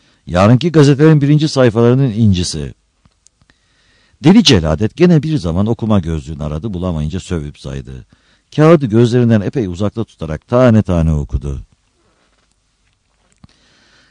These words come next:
Gazi Hazretleri'nin mektupları. Cumhuriyet Gazetesi Maş Muharriri Yunus Nadi Beyefendiye. "Bana kalsa yeter. Gerisinin ne olduğu anlaşılıyor." "Nereden?"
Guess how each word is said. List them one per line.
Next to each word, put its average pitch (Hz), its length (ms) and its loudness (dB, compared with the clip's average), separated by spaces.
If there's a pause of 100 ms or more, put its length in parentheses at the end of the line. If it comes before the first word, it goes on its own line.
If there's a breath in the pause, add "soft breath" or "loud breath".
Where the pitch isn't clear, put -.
Gazi 135 320 2
Hazretleri'nin 135 600 2
mektupları. 80 680 -2 (180)
Cumhuriyet 117 420 0
Gazetesi 101 440 -6
Maş 139 260 -2
Muharriri 92 420 -2
Yunus 101 340 -6
Nadi 92 300 -4
Beyefendiye. 73 720 -8 (720)
"Bana 160 240 4
kalsa 165 340 2
yeter. 92 320 2
Gerisinin 147 560 2
ne 156 40 6
olduğu 127 280 2
anlaşılıyor." 80 760 -4 (340)
"Nereden?" 95 480 0